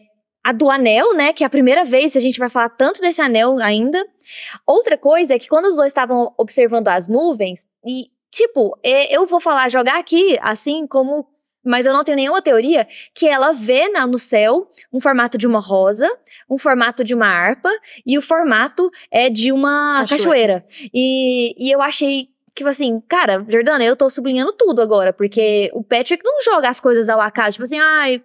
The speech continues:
Speaker 1: viu, viu, viu qualquer coisa aqui, ela viu uns formatos aleatórios." Eu acho que não é aleatório. Tipo assim, até nessa live dessa semana passada, a gente viu ele falando, tipo assim, "Eu penso no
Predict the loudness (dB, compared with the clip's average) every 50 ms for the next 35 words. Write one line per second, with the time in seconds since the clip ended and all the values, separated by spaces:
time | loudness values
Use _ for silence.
0 | _ -6 -2 0 2 0 0 -2 -4 -2 0 0 0 0 -2 -4 -2 0 0 0
1 | 0 0 0 0 0 0 0 -2 -4 -4 -2 0 0 0 0 0 -2 -4 -4 -6
2 | -10 -18 -18 -14 -12 -8 -4 -2 0 0 2 2 2 2 2 0 -2 0 0 0
3 | 0 0 -2 0 0 0 0 0 2 2 2 2 2 0 -2 -2 -2 -2 -2 0
4 | 0 -2 -2 0 -2 -2 -2 0 0 0 0 0 0 -4 -10 _ -20 -20 -12 _
5 | -4 -4 -2 0 -2 -2 -2 -4 -6 -6 -4 -4 -2 0 0 0 0 0 0 0
6 | 0 2 2 2 0 0 0 0 -2 -2 -2 -2 0 0 0 0 -2 -2 -2 -2
7 | -2 0 0 0 0 0 -2 -4 _ _ -20 _ _ -4 -4 -2 -2 -2 -2 -2
8 | 0 2 2 2 2 2 0 0 0 0 0 -2 -2 -4 -6 -6 -6 -6 -6 -8
9 | -12 -20 -4 -2 0 0 0 _ _ -2 -2 -2 -2 -2 0 0 0 0 -2 -2
10 | 0 2 2 2